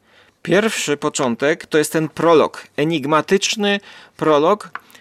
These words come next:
filmowy niezwykle, który ma nas złapać za gardło i, e, postawić przed zagadką. Gdyż oprócz tego stowarzyszenia mamy właśnie człowieka, mężczyznę, który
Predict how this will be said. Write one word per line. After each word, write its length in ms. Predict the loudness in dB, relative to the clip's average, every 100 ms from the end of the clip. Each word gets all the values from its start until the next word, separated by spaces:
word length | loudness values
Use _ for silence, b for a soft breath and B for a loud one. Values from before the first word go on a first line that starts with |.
| _
filmowy 640 | -4 -2 2 2 2 0
niezwykle, 600 | -2 -4 -4 -4 -4 -6
który 260 | -6 -6 -4
ma 140 | -2
nas 300 | -2 -2 -6
złapać 420 | -2 0 2 0
za 120 | 0
gardło 560 | 2 2 2 2 0 0 B B B
i, 460 | -4 0 2 2 -2 -8
e, 240 | -12 -12
postawić 580 | -4 -4 -2 -2 -2 -8
przed 360 | -4 -4 -4 -10 -8
zagadką. 680 | -2 0 0 0 -4 -12 -14 -20 _ B B B B B -16
Gdyż 540 | -2 0 0 -2 -6 -12 _ _
oprócz 380 | 0 2 -2 -2
tego 200 | -4 -4
stowarzyszenia 640 | -4 -2 -2 -2 -4 -4
mamy 220 | -2 -2 -2
właśnie 320 | -2 -4 -8
człowieka, 540 | -4 0 2 2 0
mężczyznę, 800 | 0 -2 -2 -2 -2 -2 -4 -4 B B -20
który 440 | -6 0 2 0